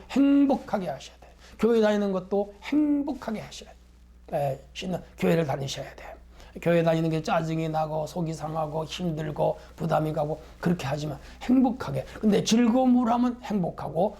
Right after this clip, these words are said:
억지로 하면 불행해요. 모든 것들을 즐겁게. 자, "그는 자기 생명의 날을 깊이 생각하지 아니하리니 하나님이 그의 마음에 기뻐하는 것으로 응답하심이니라." 맞아요. 하나님이 주신 선물로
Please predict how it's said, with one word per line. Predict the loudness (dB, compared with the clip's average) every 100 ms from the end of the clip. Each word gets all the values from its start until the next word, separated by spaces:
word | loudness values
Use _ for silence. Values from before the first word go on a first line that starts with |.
| -4
억지로 | -2 0 -2 -2 0
하면 | -2 -4
불행해요. | -6 -6 -6 -6 -8 -12 -20 -20 -20 -20 -6
모든 | -2 0 0 0 4 4 4
것들을 | 0 -2 -4
즐겁게. | -4 -8 -10 -16 -16 -12 -4 -4 -2
자, | 2 4 2 -2 -12 0
"그는 | 4 6 6 6 6 4
자기 | 2 2 4 6 4 2
생명의 | 0 2 4 4 4
날을 | 2 2 -2
깊이 | -4 -6 -4
생각하지 | -2 -2 -2 -2 -2
아니하리니 | -4 -4 -4 0 2 0 -4 -16 -4
하나님이 | 2 4 4 4 2
그의 | 2 2
마음에 | 2 0 -2
기뻐하는 | -4 -8 0 2 4 4 4 0 -8 -6
것으로 | -2 2 2 0 -4 -2
응답하심이니라." | 0 2 0 -4 -10 -8 -8 -6 -2 -2 0 -2 -2 -4 -6 -10 -20 -20 -6
맞아요. | -2 2 4 2 -6 -20 -20 -4
하나님이 | 2 4 4 4 2
주신 | 2 2 0
선물로 | 0 -2 -2 -2 0 -2